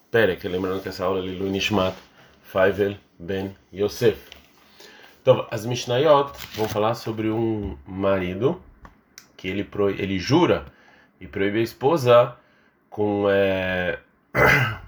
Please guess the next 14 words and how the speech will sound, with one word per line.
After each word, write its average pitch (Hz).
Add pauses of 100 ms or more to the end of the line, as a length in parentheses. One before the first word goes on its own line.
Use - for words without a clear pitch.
(240)
com 120
determinadas 120
coisas 147
que 117 (140)
causam 104
alguns 107 (100)
prejuízos 104
ou 131 (520)
que 104
tem 107
algum 104
sofrimento, 110
alguma 104
vergonha. 98